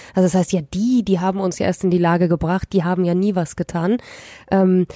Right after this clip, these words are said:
ich bin ja da nicht ganz so der Meinung, weil ich glaub, da gab's ja auch schon immer welche, die gesagt haben, "Wir, wir sind da Vorreiter oder passen da auf oder wollen da nachhaltig agieren."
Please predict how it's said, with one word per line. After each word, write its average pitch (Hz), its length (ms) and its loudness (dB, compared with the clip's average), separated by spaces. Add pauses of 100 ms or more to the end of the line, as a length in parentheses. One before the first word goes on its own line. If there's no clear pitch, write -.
(140)
ich - 100 -4
bin 220 120 2
ja 208 100 2
da 180 100 2
nicht 180 140 0
ganz 254 180 2
so 180 80 0
der 165 80 2
Meinung, 160 320 2
weil 175 100 2
ich - 100 -2
glaub, 180 140 -2
da 180 100 0
gab's 170 200 -2
ja - 80 -2
auch 233 100 2
schon - 120 -2
immer 180 260 2
welche, 170 240 0
die 175 120 2
gesagt 165 340 0
haben, 165 120 0
"Wir, 165 300 0
wir 160 200 0
sind 156 200 -8
da 160 80 0
Vorreiter 180 400 2
oder 175 120 -2
passen 175 300 -4
da 165 100 0
auf 190 300 0
oder 165 220 -2
wollen 160 140 0
da 160 80 0
nachhaltig 180 480 -2
agieren." 175 320 0